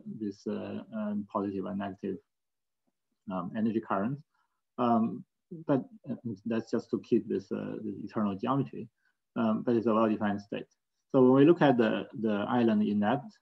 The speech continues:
um, when we look, we, we can calculate the island in this geometry, and we get something like this picture.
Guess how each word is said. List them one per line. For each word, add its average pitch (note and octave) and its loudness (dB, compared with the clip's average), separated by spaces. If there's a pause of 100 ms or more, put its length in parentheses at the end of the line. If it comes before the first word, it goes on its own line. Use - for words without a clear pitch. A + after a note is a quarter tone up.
(140)
um, G2 -4 (560)
when A#2 0
we A2+ 2
look, C#3 2
we, B2 -2
we A#2+ 0
can A#2+ 0
calculate C3 4
the G#2 0 (440)
island G#2+ 4
in G#2+ 0
this G#2 0
geometry, B2+ 2
and G#2+ 0
we G2 2
get G2+ 0
something G2 -4
like F#2 -4
this F#2 -4
picture. - -10